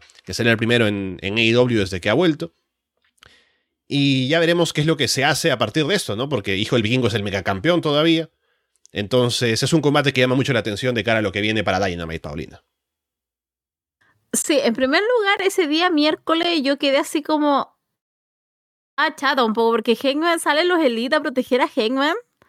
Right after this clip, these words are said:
Speaker 1: Mm.
Speaker 2: Yo quedé como, "Lata, vamos a seguir perpetuando esto". O sea, Kenny Omega con los otros dos.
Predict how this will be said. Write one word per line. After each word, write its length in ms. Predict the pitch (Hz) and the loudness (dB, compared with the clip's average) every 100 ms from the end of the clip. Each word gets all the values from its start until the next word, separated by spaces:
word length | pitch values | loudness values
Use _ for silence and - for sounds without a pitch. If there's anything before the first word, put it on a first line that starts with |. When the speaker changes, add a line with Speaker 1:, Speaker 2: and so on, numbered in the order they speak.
| _ _ | _ _
Speaker 1:
Mm. 280 | 127 143 98 - | -6 -6 -6 0
Speaker 2:
Yo 120 | 247 | 0
quedé 240 | 240 330 359 | 4 2 4
como, 440 | 381 330 294 - _ _ _ _ _ _ | 2 2 0 -4 _ _ _ _ _ _
"Lata, 360 | 320 285 392 233 | 0 2 4 2
vamos 280 | 233 294 403 | 2 2 2
a 20 | |
seguir 540 | - 269 220 277 311 | 2 0 0 -2 -4
perpetuando 640 | 392 330 320 302 311 311 339 | -4 -4 -4 0 2 2 0
esto". 560 | 427 - 226 220 208 302 | -2 0 0 0 -2 -6
O 100 | 233 | -4
sea, 240 | - 262 | -2 -2
Kenny 220 | 269 302 | -2 -2
Omega 400 | 311 311 349 359 | 0 0 2 0
con 180 | 349 294 | 2 2
los 100 | 294 | 4
otros 340 | 294 294 349 302 | 2 2 -2 2
dos. 260 | 294 208 | 0 0